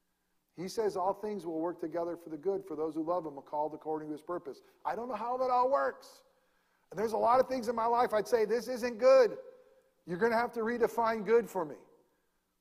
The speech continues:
But do we believe? Jesus is the truth. Now, here's, here's, here's the flip side.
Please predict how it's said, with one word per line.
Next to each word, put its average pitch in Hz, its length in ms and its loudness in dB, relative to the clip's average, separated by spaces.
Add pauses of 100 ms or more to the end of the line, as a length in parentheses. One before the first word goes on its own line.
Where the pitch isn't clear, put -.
(140)
But 143 140 -8
do 175 140 -2
we 180 120 -4
believe? 170 420 -4 (2250)
Jesus 151 420 -8
is 143 200 -10
the 131 100 -16
truth. 127 320 -14 (1040)
Now, 135 80 -10
here's, 160 400 -6
here's, 160 240 -6
here's 160 220 -6
the 151 100 -10
flip 160 300 -8
side. 107 260 -12